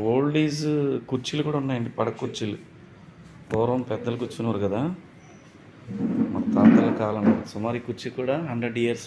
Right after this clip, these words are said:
ఉంటది. అది కూడా మీకు చూపిస్తాను. ఇది కూడా ఏంటంటే, ఇది ఒక రకమైన మరి పీచుతో తయారు చేసేది దీని షీట్. ప్రజెంట్ అయితే మరి పాతకాలం కదా, చిరిగిపోయింది, కానీ చాలా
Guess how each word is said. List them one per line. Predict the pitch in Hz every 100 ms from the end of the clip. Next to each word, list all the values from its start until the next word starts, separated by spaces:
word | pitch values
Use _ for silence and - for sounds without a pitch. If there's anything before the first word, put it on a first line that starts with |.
| 104
ఉంటది. | 90 90 117 180 - - - - - - - - - -
అది | 90 101
కూడా | 113
మీకు | 110 101
చూపిస్తాను. | 98 98 - 95
ఇది | 92 135
కూడా | 131 135
ఏంటంటే, | 127 131 147 139 131 160 - - - - - - - -
ఇది | 107
ఒక | 104
రకమైన | 101 110 123 131 131 123 120 - - - - - - - - 107
మరి | 107 104 101 -
పీచుతో | 139 127 - 143
తయారు | 131 123 120
చేసేది | 113 95
దీని | 101 98
షీట్. | - 127 131 98 - - - -
ప్రజెంట్ | 101 104 120 131
అయితే | 127 135 127 - - - - - - - -
మరి | 98 95 95 90 -
పాతకాలం | 107 113 120 120 113
కదా, | 113 -
చిరిగిపోయింది, | 117 117 120 113 107
కానీ | 110 190 - - - - - - - -
చాలా | - - 107